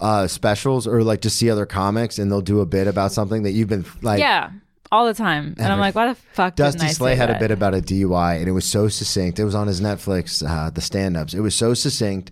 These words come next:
Speaker 1: and so funny and just so to the point,
Speaker 2: Mm-hmm.
Speaker 1: but encapsulated everything I've ever tried to do on stage about getting a D U I. And I was like,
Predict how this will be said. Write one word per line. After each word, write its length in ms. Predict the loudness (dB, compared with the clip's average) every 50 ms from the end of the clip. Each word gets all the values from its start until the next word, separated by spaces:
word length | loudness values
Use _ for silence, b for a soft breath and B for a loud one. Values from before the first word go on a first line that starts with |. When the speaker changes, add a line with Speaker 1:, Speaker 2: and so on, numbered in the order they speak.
| -12
Speaker 1:
and 160 | -4 -2 -2 -2
so 260 | 0 0 0 0 0
funny 400 | 0 -2 -2 -2 -2 -2 -6 -4
and 140 | -4 -4 -2
just 180 | -2 -2 -2 0
so 140 | 0 0 0
to 120 | 0 0 -2
the 100 | -2 -4
point, 340 | -4 -4 -2 -2 -2 -2
Speaker 2:
Mm-hmm. 320 | -2 -2 -2 0 0 0 0
Speaker 1:
but 100 | 0 0
encapsulated 760 | 0 -2 -2 -2 0 0 0 -2 0 0 0 0 0 0 -4 -4 -2
everything 420 | -2 -2 0 0 0 0 0 -2
I've 160 | 0 0 0 0
ever 160 | 0 0 -2
tried 260 | -2 -2 -2 -2 0
to 100 | -2 -4
do 400 | -4 -2 0 2 2 4 2 0
on 220 | -2 -4 -4 -4 -4
stage 300 | -2 0 0 0 0 0
about 260 | 0 -2 -2 -2 0
getting 220 | -2 -2 0 0 -2
a 40 | -2
D 140 | 0 0
U 140 | 0 2 2
I. 160 | 2 0 0 -2
And 100 | -2 -2
I 60 | 0
was 160 | 0 -2 0
like, 180 | -2 -2 -2